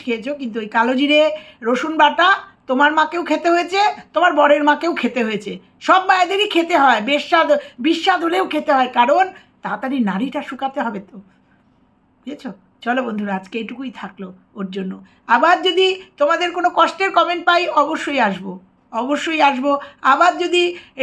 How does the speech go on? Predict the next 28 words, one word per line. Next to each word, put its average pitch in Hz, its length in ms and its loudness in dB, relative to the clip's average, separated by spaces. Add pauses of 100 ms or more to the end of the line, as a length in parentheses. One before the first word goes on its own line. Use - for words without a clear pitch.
রিয়াঙ্কার 339 420 4
ভিডিওর 330 360 2
মধ্যে, 320 280 0 (480)
উম, 220 180 -8 (180)
ভালো 247 260 -2
কিছু 330 240 -4
পাই, 302 260 4
অবশ্যই 254 480 -4
বলতে 294 220 0
আসবো। 269 280 0 (280)
খারাপ 294 360 2
কিছু 330 160 -4 (120)
যদি 294 160 -2
দেখি 294 320 -2 (320)
যে 247 160 -2
ও 262 140 4
আবার 262 380 6
কিছু 320 220 -6
ইঙ্গিত 277 400 -2
করছে, 294 280 -6 (320)
খারাপ 254 380 2
কিছু, - 220 -10 (480)
আবার 202 240 -4 (140)
অবশ্যই 254 380 -4 (280)
আবার 202 260 -4
কমেন্ট 185 280 -12
করতে - 240 -20
আসবো, 175 280 -20